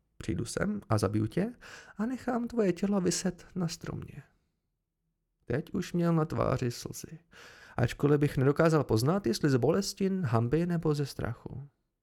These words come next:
"Teď jí pověz, že lituješ toho, co jsi řekl." Pustil jsem ho, ale nejdřív jsem se ujistil, jestli se udrží na nohou.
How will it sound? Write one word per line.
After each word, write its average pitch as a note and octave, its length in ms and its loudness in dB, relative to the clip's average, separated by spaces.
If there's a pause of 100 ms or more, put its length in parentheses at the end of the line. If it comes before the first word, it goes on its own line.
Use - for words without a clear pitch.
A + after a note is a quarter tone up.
(760)
"Teď C4 180 -6
jí F3+ 80 0
pověz, F#3+ 360 2
že - 160 -2
lituješ D#3 380 0
toho, F#3+ 220 0
co F#3+ 160 -2
jsi F#3 60 -2
řekl." - 440 -8 (680)
Pustil - 340 -2
jsem A2+ 240 -2
ho, F#3+ 240 -2 (380)
ale A3+ 200 4
nejdřív A3 320 2
jsem A3 160 -2
se - 120 0
ujistil, C#3+ 520 0
jestli F3 280 -2
se D#3+ 160 -2
udrží C3+ 380 0
na B2 100 2
nohou. A2+ 400 -4